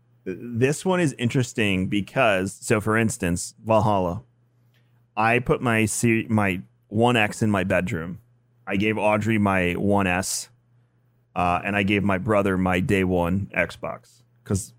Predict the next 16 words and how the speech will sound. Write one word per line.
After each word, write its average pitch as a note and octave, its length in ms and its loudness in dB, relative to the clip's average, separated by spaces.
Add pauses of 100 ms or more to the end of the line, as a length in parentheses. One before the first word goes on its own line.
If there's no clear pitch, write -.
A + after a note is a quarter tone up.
we G#2+ 160 0
had G2 260 2
all G2+ 220 2
of G#2+ 80 0
those G#2+ 180 2
in G2+ 60 -4
the G2 60 0
house G2 280 0
'cause G#2 120 -4
that's A#2 220 2
what A#2+ 80 2
I G#2+ 80 2
accumulated F#2+ 520 0
over E2+ 140 0
the E2+ 100 0
years. D#2 320 -4